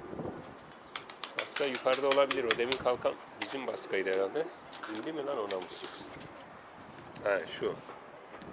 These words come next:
Onun tıpkısının aynısı kaçak. Olacak şey değil.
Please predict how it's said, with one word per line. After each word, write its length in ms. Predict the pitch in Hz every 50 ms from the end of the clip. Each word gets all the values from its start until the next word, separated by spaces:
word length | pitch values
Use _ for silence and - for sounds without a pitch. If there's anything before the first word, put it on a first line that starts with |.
| - - - - - - - - - - - - - - - - - - - - - - - - - 123
Onun 180 | 123 123 113
tıpkısının 560 | - - - - - - - - - 139 135
aynısı 380 | 135 127 123 120 104 - - -
kaçak. 300 | - 120 - - - - - - - - - - - - - - - - - - - - - - - - - - - - - - - - - - - - - - - - - - - - - - - - - - - - - - - - - - - - - - - - - - - - - - - - - - - - - - - - - - - 101
Olacak 280 | 98 95 - 113 107 -
şey 220 | - - 92 92
değil. 200 | 92 90 85